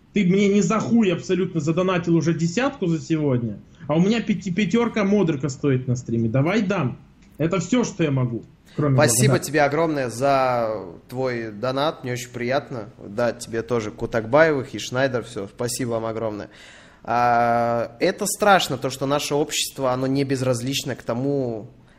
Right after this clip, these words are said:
Speaker 2: какая, какого цвета ткань, которая на тебе одета. А, спасибо тебе, Медстейл, большое тебе за подписку. И мне безразлично, а,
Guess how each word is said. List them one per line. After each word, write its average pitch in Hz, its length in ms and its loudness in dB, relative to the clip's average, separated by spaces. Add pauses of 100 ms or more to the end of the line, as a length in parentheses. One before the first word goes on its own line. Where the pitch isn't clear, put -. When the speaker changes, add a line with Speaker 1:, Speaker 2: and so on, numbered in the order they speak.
Speaker 2:
какая, 143 600 0 (420)
какого 175 340 -6
цвета 165 340 -2
ткань, 190 440 2 (500)
которая 151 320 0
на 143 100 -2
тебе 135 280 -2
одета. 120 500 -4 (320)
А, 117 360 2
спасибо 165 380 0
тебе, 143 160 0
Медстейл, 131 960 2 (100)
большое 131 520 0
тебе 120 260 -6
за 113 160 -2
подписку. 117 600 -6 (440)
И 160 140 2
мне 208 160 6
безразлично, 175 1000 2
а, 135 400 2